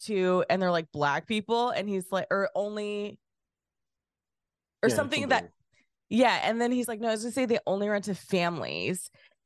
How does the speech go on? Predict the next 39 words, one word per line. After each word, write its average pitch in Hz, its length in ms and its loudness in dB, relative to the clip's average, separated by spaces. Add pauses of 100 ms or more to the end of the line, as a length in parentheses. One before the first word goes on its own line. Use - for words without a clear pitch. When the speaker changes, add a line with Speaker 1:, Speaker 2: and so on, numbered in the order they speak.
(200)
Speaker 1:
And, 202 240 0
um, 151 640 2 (1600)
no, 226 260 6
I 202 160 2
was 208 160 0
gonna 214 120 -2
say 208 180 0
they 185 200 0
never 185 320 0
rent 165 140 0
to 170 80 -6
single 247 300 0
people. 147 320 -2
They 165 120 2
only 165 380 -2 (120)
rent 160 240 -2
to 170 80 -6
families. 160 640 -2
And 196 160 0
it's - 240 -2
kinda 196 260 -2
like, 160 420 0 (420)
yeah, 226 220 2
'cause 226 200 -2
you 202 100 -8
kinda, 214 340 0 (460)
and 226 200 0
then 269 140 2
they 277 160 2
start 233 360 -6
running 220 360 2
into 214 220 -2
these 214 200 -2
things 202 240 0
where 202 100 2
they're 196 80 4
like, 185 160 2
"Aren't 269 200 0
we 466 120 0